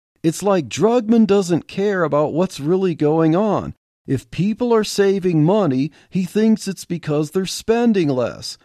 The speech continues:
Well, I know I'm better off than I was a year ago. My mortgage is paid off. I got a new truck, and I got this cool phone that does things I haven't even tried yet.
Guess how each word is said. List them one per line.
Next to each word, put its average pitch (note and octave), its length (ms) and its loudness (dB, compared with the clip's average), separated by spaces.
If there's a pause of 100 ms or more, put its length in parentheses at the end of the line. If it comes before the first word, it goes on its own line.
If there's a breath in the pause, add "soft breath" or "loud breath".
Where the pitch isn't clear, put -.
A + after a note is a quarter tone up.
Well, E3 560 0
I A3 200 -2
know B3 300 6
I'm A#3+ 160 4
better F#3+ 420 0
off G#3+ 380 0
than D#3 140 0
I D#3 100 2
was F#3 320 0
a C3 60 2
year F#3+ 360 0
ago. F3 460 0 (240)
My E3 240 2
mortgage F#3 500 2
is C#3 140 0
paid C3 400 -2
off. A#2+ 400 -6 (260 soft breath)
I G#3 120 0
got A3+ 280 0
a G3 60 6
new D#3+ 200 8
truck, G3 600 0 (160 soft breath)
and F#3+ 140 -2
I F#3+ 80 -2
got G#3+ 240 0
this E3 240 -4
cool B3 560 -2
phone A3+ 500 0
that D#3+ 220 -4
does G#3+ 360 -2
things F#3 440 0
I D3+ 100 0
haven't G3+ 300 0
even C#3 380 0
tried B3 600 -2
yet. G#2+ 320 -4